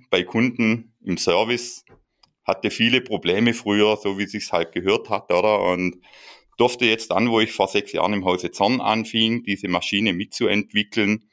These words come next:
und mich zu entscheiden, welche Steuerung wollen wir dann haben. Und für eine kleine Maschine, also unsere Maschine hat eigentlich eine Stellfläche von der Größe einer Europalette. Alles ist eigentlich in Hightech heute, früher war's noch ein bisschen einfacher.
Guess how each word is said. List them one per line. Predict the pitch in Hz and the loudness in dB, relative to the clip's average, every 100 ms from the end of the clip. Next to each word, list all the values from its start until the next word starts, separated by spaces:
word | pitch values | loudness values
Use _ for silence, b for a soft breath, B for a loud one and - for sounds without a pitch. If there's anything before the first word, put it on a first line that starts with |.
| _ | _
und | 104 92 | -2 0
mich | 92 - | 0 0
zu | - | 0
entscheiden, | 85 82 76 92 101 85 | 0 0 0 0 -2 -2
welche | 87 90 90 | -2 -2 -4
Steuerung | - 80 87 98 98 82 | -2 2 4 4 2 2
wollen | 87 92 | 4 4
wir | 90 90 | 2 0
dann | 82 82 | 0 0
haben. | 87 98 98 85 85 _ _ _ _ _ _ | 2 2 2 -4 -6 _ _ _ _ _ _
Und | - 80 78 78 - | -2 -2 0 -6 -10
für | - - 82 | -16 -6 0
eine | 85 | 0
kleine | 82 80 87 113 | 0 0 2 2
Maschine, | 123 107 - 101 110 117 117 117 _ _ | 2 0 -2 -2 0 0 0 -6 _ _
also | 92 92 | -4 -2
unsere | 92 - | -2 0
Maschine | 87 80 - 101 110 98 | -4 -4 -4 -2 -2 -2
hat | 95 - | -4 0
eigentlich | 101 95 107 - | 0 0 -4 -2
eine | 107 | -2
Stellfläche | - 95 113 - 101 - 107 | 0 -2 -2 0 0 0 -6
von | - 90 90 90 _ _ | -2 -2 -2 -6 _ _
der | - | -6
Größe | - 95 - | 0 0 2
einer | 80 80 76 | 0 0 2
Europalette. | 113 139 147 139 107 113 113 107 113 b b b b b | 4 4 2 0 0 -2 -2 -4 -4 b b b b b
Alles | - 98 110 | -2 2 0
ist | 117 107 | 0 -8
eigentlich | - 98 104 110 - | -4 -2 0 -4 -4
in | 85 | -2
Hightech | 80 101 123 131 127 - - _ _ | 0 -2 0 -2 -2 -6 -20 _ _
heute, | - 107 120 123 | 0 0 2 -2
früher | - 98 101 | -2 0 2
war's | 87 92 | 2 0
noch | 95 | -4
ein | 98 | -8
bisschen | - 92 85 | -8 -10 -8
einfacher. | 78 104 120 120 123 113 | -4 -4 0 -2 -2 -8